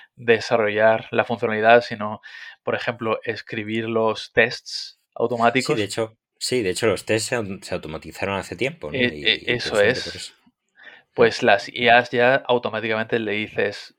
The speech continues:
Speaker 1: pones un comentario de, eh, "Escríbeme el test para este componente", y hace plan, y te lo hace.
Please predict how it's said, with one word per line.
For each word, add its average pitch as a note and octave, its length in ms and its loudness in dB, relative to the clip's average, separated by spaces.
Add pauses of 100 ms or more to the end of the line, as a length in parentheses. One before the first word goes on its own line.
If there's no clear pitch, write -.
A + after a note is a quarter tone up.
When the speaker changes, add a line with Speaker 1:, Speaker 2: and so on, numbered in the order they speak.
Speaker 1:
pones A#2 220 0
un A2+ 80 -10
comentario A2 600 4
de, G#2+ 280 2 (440)
eh, A2 540 2 (460)
"Escríbeme A#2+ 920 4
el A2+ 240 6
test A#2+ 400 4
para G#2 460 2
este A#2 260 -4
componente", C3+ 680 -6 (120)
y A#2+ 120 -12
hace - 180 -14
plan, A2 240 -6 (160)
y B2 100 -16
te A2+ 80 -10
lo G#2+ 100 0
hace. G2+ 260 -4